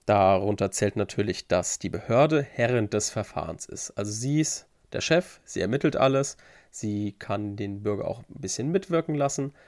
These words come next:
aber sie ist grundsätzlich Chefin, sie kann also mit dem Verfahren erstmal machen, was sie möchte, wenn sie sich an die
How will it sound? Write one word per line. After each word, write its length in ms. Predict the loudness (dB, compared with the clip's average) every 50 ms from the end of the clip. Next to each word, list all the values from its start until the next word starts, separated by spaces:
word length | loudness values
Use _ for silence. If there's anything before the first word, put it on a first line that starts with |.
| -20 _ _ _
aber 440 | _ 4 4 4 6 6 6 6 6
sie 200 | 4 0 -2 -2
ist 160 | -2 -2 -2
grundsätzlich 400 | -2 -2 0 0 -2 -2 -2 -4
Chefin, 340 | 0 0 -2 0 2 -2 0
sie 140 | 0 -4 -6
kann 200 | -4 -4 -2 -2
also 360 | 0 -2 0 0 0 -2 -2 -4 _ _ _ _
mit 160 | -2 0 0
dem 100 | 0 -2
Verfahren 400 | -2 -2 -4 0 0 0 0 2
erstmal 460 | 0 0 0 0 0 0 2 2 2
machen, 640 | 0 0 -2 -2 -2 0 0 0 2 2 0 0 -2
was 160 | -2 -2 -2
sie 100 | -4 -6
möchte, 480 | -2 0 0 0 0 2 4 4 4 4
wenn 140 | 2 0 0
sie 80 | 0
sich 200 | -4 -4 -2 -2
an 80 | -4 -4
die 200 | -2 -4 -6